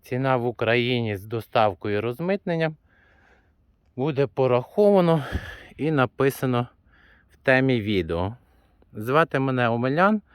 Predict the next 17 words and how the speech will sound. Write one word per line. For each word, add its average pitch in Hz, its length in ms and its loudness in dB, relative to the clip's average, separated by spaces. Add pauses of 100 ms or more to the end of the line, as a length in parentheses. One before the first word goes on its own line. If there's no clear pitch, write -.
(420)
займаюся 117 720 0
автомобілями 110 760 -2
більше 107 400 -6
десяти 107 500 -4
років, 160 400 -6 (520)
доставляємо 113 760 0
автомобілі 107 800 -4 (760)
власними 113 680 0
евакуаторами 135 1040 -4 (440)
в 101 60 -16
місто 117 460 -6
Тернопіль. 143 680 -4 (1300)
Сполучення 110 1000 -2 (400)
до 107 180 -6
нас 113 260 0
досить 165 420 -4
хороше. 147 600 -4